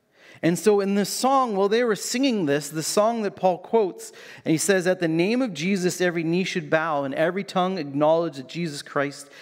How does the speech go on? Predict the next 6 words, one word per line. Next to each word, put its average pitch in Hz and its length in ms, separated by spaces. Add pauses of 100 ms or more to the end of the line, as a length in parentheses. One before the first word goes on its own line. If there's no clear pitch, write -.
(220)
is 135 200
Lord." 151 680 (720)
He 233 220
is 247 100
calling 220 540
them 156 260